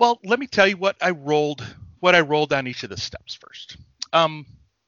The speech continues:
so the tropes I rolled, I picked two to roll up.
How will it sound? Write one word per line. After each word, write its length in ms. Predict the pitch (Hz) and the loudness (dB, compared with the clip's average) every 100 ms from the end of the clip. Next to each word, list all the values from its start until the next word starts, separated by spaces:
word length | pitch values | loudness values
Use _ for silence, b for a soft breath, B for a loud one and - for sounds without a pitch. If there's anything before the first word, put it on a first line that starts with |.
| _ _ b b | _ _ b b
so 160 | - 190 | -4 -4
the 120 | 160 - | -4 -12
tropes 680 | - 254 277 - - - - - _ _ - | -8 -6 -6 -8 -8 -10 -12 -20 _ _ -6
I 60 | 180 | -4
rolled, 220 | 190 196 | -2 -4
I 60 | |
picked 300 | 165 196 - | -2 -4 -6
two 200 | - 123 - _ _ - | -10 -10 -12 _ _ -12
to 100 | 165 | -6
roll 240 | 135 113 | -2 -2
up. 200 | 98 98 | -2 -6